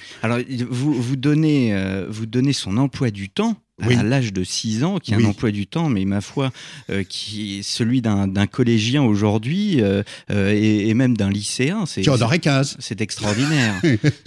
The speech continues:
Speaker 1: il
Speaker 2: Tout
Speaker 1: n'a
Speaker 2: à
Speaker 1: que
Speaker 2: fait.
Speaker 1: six ans.
Speaker 2: <laughs> Oui.
Speaker 1: Comment vit-il cette éducation ?
Speaker 2: Très mal. Il y a deux traits à cette éducation. L'horaire que vous indiquez, qui serait celui d'un,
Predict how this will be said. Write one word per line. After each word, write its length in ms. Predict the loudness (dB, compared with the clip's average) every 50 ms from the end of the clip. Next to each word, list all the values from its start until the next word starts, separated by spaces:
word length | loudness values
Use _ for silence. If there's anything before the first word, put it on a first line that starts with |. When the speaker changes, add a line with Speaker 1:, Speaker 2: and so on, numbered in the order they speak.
| -2 0 2
Speaker 1:
il 80 | 2
Speaker 2:
Tout 60 | 4
Speaker 1:
n'a 80 | 4 4
Speaker 2:
à 20 | 2
Speaker 1:
que 40 | 2
Speaker 2:
fait. 120 | 2 0
Speaker 1:
six 380 | 2 0 0 0 0 0 2 2
ans. 100 | 2 2 0 0 0
Speaker 2:
<laughs> 160 | -2 -2 0
Oui. 240 | 2 2 2 2 -2 -6 -6
Speaker 1:
Comment 220 | -2 -2 0 0 0
vit-il 480 | -2 -4 -6 -6 -6 -4 -2 -2 -2
cette 220 | -2 -4 -6 -6 -6
éducation ? 520 | -6 -8 -6 -4 -4 -4 -4 -4 -6 -6 -6 -6 -10 -14 -14 -6
Speaker 2:
Très 140 | 0 2 2
mal. 280 | 4 4 2 0 -2 -6 -10 -20 _ _ _ _ _ _ _ -16
Il 160 | -14 -8 -2
y 80 | 0 0
a 60 | 2
deux 180 | 2 2 2
traits 220 | 2 0 0 0 0
à 60 | 0
cette 220 | -2 -2 -2 -2
éducation. 720 | -2 -4 -2 -2 -2 -2 0 0 0 0 0 0 -2 -6 -4 -2
L'horaire 840 | 2 2 2 2 2 2 2 0 0 -2 -4 -6 -8 -12 -14 _ -20 -20 -20 -20 _ _ -2
que 80 | -2
vous 160 | 0 2 2 2
indiquez, 520 | 2 2 2 0 0 0 2 2 2 0 -2 _
qui 100 | -6 -6
serait 160 | -4 -2 -2
celui 300 | 0 0 0 2 2 2
d'un, 160 | 2 0 0